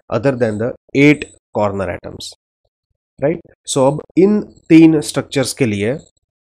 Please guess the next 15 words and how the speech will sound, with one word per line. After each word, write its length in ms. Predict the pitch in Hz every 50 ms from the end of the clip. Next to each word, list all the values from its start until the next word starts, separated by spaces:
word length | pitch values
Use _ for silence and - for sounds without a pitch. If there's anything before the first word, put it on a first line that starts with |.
| _ _ _ _ _ _
कोऑर्डिनेशन 720 | - 107 113 135 156 175 196 190 180 185 170 - - 165
नंबर 400 | 151 143 139 131 127 131 131 131 - - _ _ _ _ _ _ _ _ _ _ _ _ _ _ _ _ -
कैसे 260 | 127 123 - - 165
फाइंड 280 | 151 151 139 135 131 131
आउट 120 | 123 113 -
करेंगे, 400 | 117 113 110 107 107 104 113 120 - - _ _ _ _ - 110
ये 140 | 113 117 110
हम 180 | 104 98 98
लोग 140 | 101 101 92
जानेंगे। 400 | - 92 85 82 87 - - - - _ _ _ _ _ _ _ _ _ _ _ _ -
But 140 | 95 101 92 -
before 300 | 104 101 - 127 127 123
that, 200 | 123 135 135 135 - - _ _ _ _ _ -
what 500 | - 98 104 117 123 - - - - 135
is 40 | 135